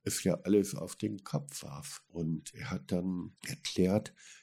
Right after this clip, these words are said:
dass es tatsächlich am siebenundzwanzigsten Dezember gewesen sei, dass Agnes bei ihm in der Wohnung gewesen sei, dass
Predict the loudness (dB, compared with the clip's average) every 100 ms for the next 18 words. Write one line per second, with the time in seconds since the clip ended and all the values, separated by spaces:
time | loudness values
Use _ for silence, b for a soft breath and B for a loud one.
0 | 4 6 6 4 6 4 8 6 6 4
1 | 0 0 0 2 4 4 4 2 4 4
2 | 4 -2 -4 -4 -6 -6 -4 0 2 2
3 | 2 4 4 2 0 -2 0 2 0 -2
4 | -4 -4 -4 -8 -2 0 0 -2 -2 -2
5 | -2 -2 -4 -8 -8 -6 -4 -4 -4 -2
6 | -2 -4 -8 -2 0 4 4 4 2 -2
7 | -2 0 0 0 0 -2 -2 -8